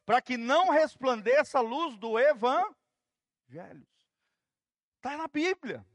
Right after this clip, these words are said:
As pessoas lá fora estão cegas. Sim ou não, irmãos?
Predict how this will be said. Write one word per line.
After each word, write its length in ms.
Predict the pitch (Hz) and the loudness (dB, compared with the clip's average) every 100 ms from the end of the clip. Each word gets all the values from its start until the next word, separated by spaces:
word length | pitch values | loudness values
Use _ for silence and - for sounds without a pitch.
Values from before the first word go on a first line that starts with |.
| _ _ | _ _
As 60 | |
pessoas 380 | - 180 269 285 | -10 -4 -2 0
lá 160 | 262 220 | 0 -2
fora 500 | - 240 277 320 320 | -2 0 4 2 0
estão 580 | - - 277 339 349 _ _ _ _ | -6 0 0 0 -4 _ _ _ _
cegas. 760 | - - 254 285 311 175 117 _ - _ _ _ _ _ | -20 0 4 4 4 -2 -8 _ -20 _ _ _ _ _
Sim 280 | - 254 277 | -10 -8 -6
ou 100 | 233 | -4
não, 200 | 208 160 | -4 -6
irmãos? 680 | 175 151 107 _ _ _ | -8 -12 -14 _ _ _